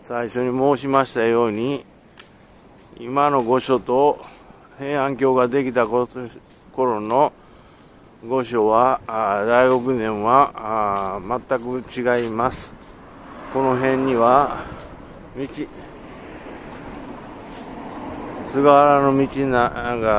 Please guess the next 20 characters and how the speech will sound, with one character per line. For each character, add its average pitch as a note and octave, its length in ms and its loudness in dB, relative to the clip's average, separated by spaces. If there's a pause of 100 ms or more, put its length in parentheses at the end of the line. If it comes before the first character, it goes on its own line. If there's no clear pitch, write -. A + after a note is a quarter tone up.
(280)
が B2 180 2
建 A2 220 -2
て B2 160 -8
た B2 320 0 (1300)
北 D#3 360 6
條 A2+ 300 6
寺 C#3 260 0 (240)
と C3+ 180 6
い C#3 380 4
う C#3 40 -8 (200)
お A#2 100 -4
寺 A#2 280 2
が G#2 160 2
あ G2+ 40 0
っ F2+ 40 -4 (120)
た A2 140 -2
よ A2 200 0
う G#2+ 60 -2
で G#2 100 -6
す。 - 180 -16